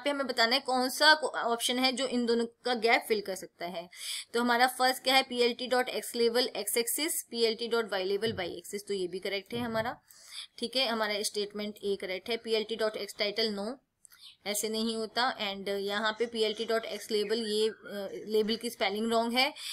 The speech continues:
Now D, पीएलटी डॉट एक्स लेबल x axis, पीएलटी डॉट वाई लेबल y axis। तो हमारा A and D दोनों ऑप्शंस करेक्ट हैं,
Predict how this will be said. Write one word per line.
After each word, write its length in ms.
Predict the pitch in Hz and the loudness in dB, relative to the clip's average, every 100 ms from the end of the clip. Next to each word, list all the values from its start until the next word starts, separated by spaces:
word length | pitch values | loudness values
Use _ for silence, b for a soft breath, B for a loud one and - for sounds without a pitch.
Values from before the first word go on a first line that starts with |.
| B B 226 | B B 2
Now 180 | 226 220 | 4 4
D, 200 | 247 262 | 0 0
पीएलटी 360 | 254 240 240 254 | 4 4 4 2
डॉट 200 | 254 254 | 2 2
एक्स 240 | 220 - | -2 2
लेबल 240 | 233 233 226 | 2 2 0
x 240 | 214 - | -2 -2
axis, 320 | 226 - 254 | -2 -4 -8
पीएलटी 320 | - 226 214 | -2 0 0
डॉट 200 | 214 226 208 | -2 -4 -2
वाई 160 | 208 | -2
लेबल 260 | 202 202 233 | -2 -2 -2
y 140 | 202 | -2
axis। 320 | - 180 220 | -4 -8 -6
तो 100 | 262 | -2
हमारा 360 | 262 254 262 302 | 4 6 8 6
A 180 | 262 285 | 4 6
and 240 | 294 277 | 6 6
D 120 | 254 | 2
दोनों 260 | 226 240 269 | 4 4 6
ऑप्शंस 360 | 254 - 247 247 | 4 2 0 0
करेक्ट 320 | 214 190 - | -4 -4 -8
हैं, 140 | - | -16